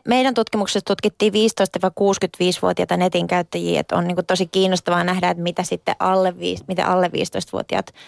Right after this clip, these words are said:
kokee nämä, että hehän myös kuluttaa YouTubea, vaikka siellä on ikärajat ja näin, mut että hyvin, no, niin kuin tosiaan nekin mainitsin, niin lapsetkin jo niin kuin seuraa YouTubea.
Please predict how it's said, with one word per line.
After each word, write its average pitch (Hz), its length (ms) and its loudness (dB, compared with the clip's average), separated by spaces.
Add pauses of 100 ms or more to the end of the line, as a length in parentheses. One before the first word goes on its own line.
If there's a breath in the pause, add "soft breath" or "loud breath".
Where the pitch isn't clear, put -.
(240 loud breath)
kokee 175 280 -2
nämä, 175 180 0
että 175 140 -6
hehän 175 260 -2
myös 180 400 2
kuluttaa 170 520 -2
YouTubea, 175 540 -4 (140)
vaikka 180 360 0
siellä 170 380 0
on 170 160 -2
ikärajat 170 600 0 (100)
ja 180 100 2 (600 loud breath)
näin, 185 280 2
mut 180 180 0
että 175 180 -2
hyvin, 180 440 0 (140)
no, 185 220 -8 (180)
niin 185 100 -8
kuin 285 160 0 (220)
tosiaan 208 340 2
nekin 185 200 0
mainitsin, 185 420 -4
niin 190 120 2
lapsetkin - 560 -4
jo - 140 0 (380)
niin - 180 -10
kuin - 180 -4 (100)
seuraa 202 640 2 (440)
YouTubea. 196 600 2